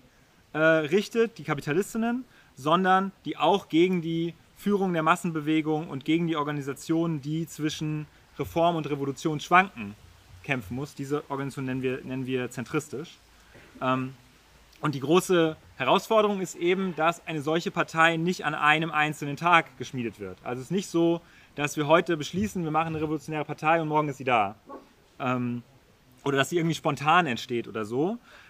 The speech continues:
sondern in einem langen Prozess der theoretisch-politischen Bildung und vor allen Dingen der Erfahrung im Klassenkampf. Und, ähm, ja, ein Beispiel,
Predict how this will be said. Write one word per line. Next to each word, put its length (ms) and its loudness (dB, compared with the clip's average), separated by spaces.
sondern 360 2
in 80 -6
einem 180 0
langen 340 6
Prozess 560 -4
der 180 -2
theoretisch-politischen 800 -6
Bildung 420 2
und 360 0
vor 160 0
allen 160 8
Dingen 140 0
der 100 2
Erfahrung 460 2
im 100 -6
Klassenkampf. 520 -6
Und, 360 0
ähm, 480 0
ja, 240 8
ein 200 2
Beispiel, 640 2